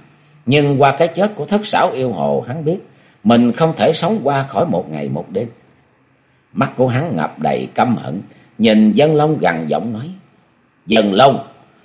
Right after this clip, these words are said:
một ngày nào đó Đông Thiên Môn nhất định sẽ lột da ngươi." Dân Long thản nhiên nói: "Ngươi nên quý tiếc thời gian của mình thì hơn. Đó là chuyện sau này."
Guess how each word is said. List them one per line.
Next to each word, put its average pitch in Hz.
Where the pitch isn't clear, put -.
một 135
ngày 113
nào 110
đó 190
Đông 160
Thiên 160
Môn 165
nhất 180
định 127
sẽ -
lột 151
da 170
ngươi." 208
Dân 120
Long 104
thản 85
nhiên 95
nói: 78
"Ngươi 139
nên 120
quý 196
tiếc -
thời 95
gian 135
của 143
mình 80
thì 78
hơn. 98
Đó 190
là 101
chuyện 113
sau 156
này." 82